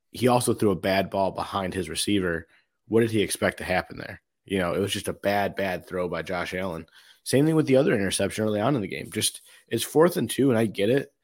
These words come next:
But if he also throws the ball away there, they get the ball in the nine or something like that inside the ten and not,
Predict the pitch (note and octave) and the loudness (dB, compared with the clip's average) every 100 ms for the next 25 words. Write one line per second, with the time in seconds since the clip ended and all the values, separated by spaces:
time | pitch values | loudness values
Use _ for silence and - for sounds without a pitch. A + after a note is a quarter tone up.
0 | _ _ _ - A2 G#2 - - G2 B2 | _ _ _ 0 2 2 0 -4 2 4
1 | C#3+ C#3 B2 B2 B2 G2 G#2 A#2 G#2 G2 | 4 2 2 2 2 0 2 2 4 2
2 | F#2+ F#2 F#2+ G2 - G2+ F#2+ F2+ E2+ F#2 | 2 2 0 -2 -2 -2 0 -2 -2 -2
3 | F2+ F2+ F2 - _ _ _ _ - G2 | -2 -4 -8 -12 _ _ _ _ 0 2
4 | F#2 - G2 F2+ F2+ - E2+ F#2 - F#2+ | 2 0 -2 -4 -4 -2 -2 -2 0 -2
5 | F2 - - G#2 F#2 F2 _ - - - | -2 -6 -6 -4 -4 -8 _ -20 -20 -6
6 | G2+ F#2+ F2+ F2+ F2+ - _ _ _ _ | -2 0 -2 -4 -6 -10 _ _ _ _
7 | G2 G2+ G2+ | -4 -2 -2